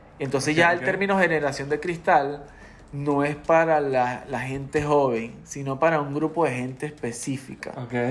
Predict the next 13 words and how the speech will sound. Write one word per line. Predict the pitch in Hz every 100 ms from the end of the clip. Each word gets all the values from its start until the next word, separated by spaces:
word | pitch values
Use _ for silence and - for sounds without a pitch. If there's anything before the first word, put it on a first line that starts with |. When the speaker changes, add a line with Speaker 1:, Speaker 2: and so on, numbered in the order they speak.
| 135 - -
Speaker 1:
Como | - 143 143 143 139
el | 135
tema | 135 135 147
este | 156 170 165
que |
pasó | 151 131 127
con | 147 156
Arcángel | 131 135 135 143 160 156
y, | 139 135 123 113 117
y | 127
Anita | 113 117 143 151 156 147 139
y | 123 120 117 117
Cazzu. | 135 117 -